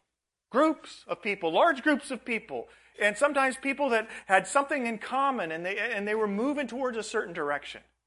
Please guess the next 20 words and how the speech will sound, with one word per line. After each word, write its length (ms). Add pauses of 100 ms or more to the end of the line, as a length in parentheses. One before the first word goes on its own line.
(560)
And 140
so 400 (260)
scripturally, 920 (140)
this 180
word 160
ecclesia 840 (160)
was 140
then 180
translated 680
through 220
the 100
years 440
to 100
be 160
stamped 580
and 100
identified 640
as 100
quote-unquote 720
church. 640